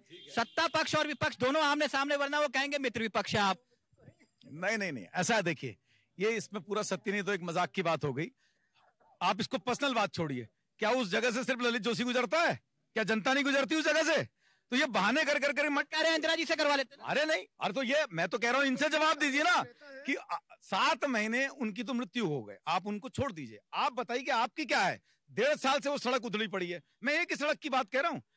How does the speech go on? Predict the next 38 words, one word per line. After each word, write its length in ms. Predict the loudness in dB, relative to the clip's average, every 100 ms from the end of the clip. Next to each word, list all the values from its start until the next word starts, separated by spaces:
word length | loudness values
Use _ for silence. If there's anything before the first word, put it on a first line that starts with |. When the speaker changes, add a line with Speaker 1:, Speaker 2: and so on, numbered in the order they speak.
| _
Speaker 2:
यहाँ 180 | -6 -4
तो 100 | -4
अभी 180 | -4 -2
हमारे 360 | -2 0 0 -2 -6 _ _
पूज्य, 220 | -8 -2 0
हमारे, 260 | 2 2
अ, 60 | 2
न, 880 | -2 -2 0 2 0 0 2 2 0
न, 180 | -2 -2
पिता 280 | 0 0 2
तुल्य 260 | 2 2
हैं, 80 | 4
आपके 300 | 4 2 0
सामने 300 | 0 0 0
ये 80 | -2
बता 220 | -2 0
ही 120 | 2
रहे 140 | 4 2
थे 140 | 2
सारी 220 | 2 0
सत्यता। 360 | 0 -6 -6 -6 -8 _ _ -6
पूरे 260 | 0 2
हल्द्वानी 540 | 4 2 2 0 0 0
की 100 | -2
सड़कें 340 | -2 -2 0
उधड़ी, 320 | 0 0 0 -2
उधड़ी, 440 | -4 -2 -2 -2 -6 _ _ _
आज 280 | 0 0 0 -2
तक 120 | -4
उनकी 240 | -4 -4
मिट्टी 440 | -2 0 -2 -2 0
तक 160 | 2
हटाने 300 | 2 0 0
की 100 | -2
इनकी 220 | -4 -4 -2
सामर्थ्य 420 | 0 0 -2 -4
नहीं 180 | -4 -10
है। 380 | -20 _ -6